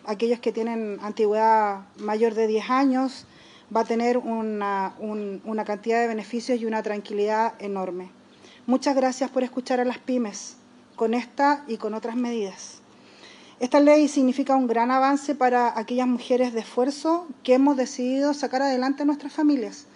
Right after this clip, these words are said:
Conversaba adelante con las chiquillas ahí y me contaban un poco de su historia y cada una tiene una historia de esfuerzo detrás que, que nos une y que, y que son muy comunes. Por lo tanto, esto nos permite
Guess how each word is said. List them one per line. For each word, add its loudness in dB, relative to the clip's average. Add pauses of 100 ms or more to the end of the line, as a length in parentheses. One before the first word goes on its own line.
(120)
Conversaba 2
adelante 2
con 0
las -8
chiquillas -4
ahí -2 (300)
y 0
me 4
contaban 4
un 2
poco 0
de 4
su -4
historia 0
y -8
cada 4
una 6
tiene 2
una 4
historia 0
de 2
esfuerzo -2
detrás 0 (560)
que, 4 (180)
que 4
nos 2
une 4
y -4
que, 4 (380)
y -4
que 0
son 4
muy 6
comunes. 2
Por 0
lo 4
tanto, 2
esto 0
nos 0
permite 0